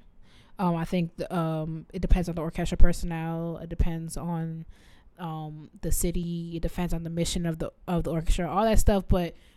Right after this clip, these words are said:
<clears throat> I'm not going to act like I don't know how this works. And, like, yes, it's a spectrum, but it's a very small spectrum. They all doing the same thing. They, they finna play your Beethoven and your this and your that, and they're gonna act like they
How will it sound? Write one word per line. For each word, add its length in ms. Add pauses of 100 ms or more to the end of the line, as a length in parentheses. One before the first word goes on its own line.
(140)
<clears throat> 340
I'm 520
not 140
going 180
to 180
act 300
like 600 (920)
I 60
don't 180
know 80
how 100
this 160
works. 400
And, 160
like, 320 (460)
yes, 200
it's 100
a 40
spectrum, 340
but 80
it's 80
a 40
very 180
small 280
spectrum. 340
They 140
all 100
doing 160
the 40
same 220
thing. 160
They, 300
they 120
finna 220
play 140
your 100
Beethoven 520
and 140
your 120
this 180
and 60
your 80
that, 220
and 180
they're 80
gonna 180
act 200
like 180
they 340